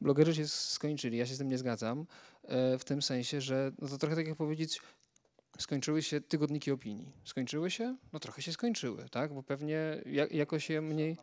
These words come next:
e, no to, to okej, m-, m-, m-, szał,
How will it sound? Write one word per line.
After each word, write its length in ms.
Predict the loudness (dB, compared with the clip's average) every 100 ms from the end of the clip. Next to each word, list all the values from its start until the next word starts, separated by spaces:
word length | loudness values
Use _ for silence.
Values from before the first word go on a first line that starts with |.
| -12 -20 -20 -20 -14 -6
e, 40 | -4 -2 2 4 6 6 6 4 2 -2
no 100 | -4
to, 140 | 0
to 120 | 6 8
okej, 240 | 8 6
m-, 160 | 4 4
m-, 120 | 6 6 4 0 -2
m-, 320 | -2 -2 -2 -14 -14 -14 -14 -14 -16 -18 -12 0
szał, 320 | 8 10